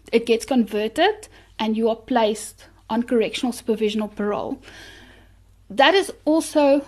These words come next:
usually our less serious offences. But if we think about a crime that has been in the news about that is, and this is, this is why Oscar went out after serving, having served ten months.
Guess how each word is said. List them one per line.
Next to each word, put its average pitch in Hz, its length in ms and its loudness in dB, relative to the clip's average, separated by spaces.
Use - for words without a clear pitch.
usually 262 1000 4
our 240 160 2
less 220 280 0
serious 254 500 -2
offences. 277 680 -2
But 233 160 6
if 247 160 -2
we 247 80 2
think 277 260 4
about 240 280 2
a - 20 -8
crime 254 400 0
that 226 240 -2
has 220 240 -8
been 226 320 0
in 214 160 -2
the 208 320 -2
news 269 400 8
about 214 320 -4
that 208 300 -4
is, 226 380 -2
and 240 100 2
this 240 140 6
is, 269 140 -2
this 247 220 2
is 269 140 -6
why 226 380 -2
Oscar 214 560 2
went 214 320 -4
out 202 500 -4
after 220 260 -4
serving, 214 360 -2
having 220 260 -4
served 220 320 -4
ten 226 240 0
months. - 440 -8